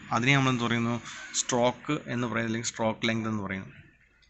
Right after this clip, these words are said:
അപ്പോൾ എയർ അകത്തേക്ക് കയറുമ്പോൾ inlet valve open ആണ്, എയർ അകത്തേക്ക് കയറുന്നു. തിരിച്ച് compression നടക്കുമ്പോഴത്തേക്ക് എന്ത് ചെയ്യും, ഇതിനകത്തുള്ള pressure variation അനുസരിച്ച് inlet valve closed ആവുകയും അതിനനുസരിച്ച് അടുത്ത മൂവ്മെന്റ് അനുസരിച്ച് പ്രിസ്-, compression നടക്കുന്നതനുസരിച്ച്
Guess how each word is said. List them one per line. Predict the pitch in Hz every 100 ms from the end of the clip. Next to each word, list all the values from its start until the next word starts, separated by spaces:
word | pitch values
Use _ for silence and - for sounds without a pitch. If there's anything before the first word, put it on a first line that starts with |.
| - - - - 127
അപ്പോൾ | 131
എയർ | 123 131
അകത്തേക്ക് | 135 127 120 139 139 131
കയറുമ്പോൾ | 135 135 139
inlet | 120 117 123 139
valve | 135 131
open | 123 110 135
ആണ്, | 131 147
എയർ | 120 120
അകത്തേക്ക് | 117 110 120 113
കയറുന്നു. | 107 104 110 170 - - - -
തിരിച്ച് | 151 151
compression | 190 156 143 156 170
നടക്കുമ്പോഴത്തേക്ക് | 147 127 135 139 139 139 131
എന്ത് | 123
ചെയ്യും, | 120 117 120
ഇതിനകത്തുള്ള | 131 123 143 135 139
pressure | 139 123 -
variation | 147 147 143 139 139
അനുസരിച്ച് | 117 123 110 117
inlet | 117 139 139
valve | 151 147 131
closed | 117 110 113
ആവുകയും | 107 107 127 226 - - - - - - - -
അതിനനുസരിച്ച് | 151 170 170 156 156 151
അടുത്ത | 147 147
മൂവ്മെന്റ് | 175 156 151 151 143
അനുസരിച്ച് | 139 139 127
പ്രിസ്-, | 139 135 120 - - 135
compression | 131 131 - 151
നടക്കുന്നതനുസരിച്ച് | 127 123 135 123 117 123 110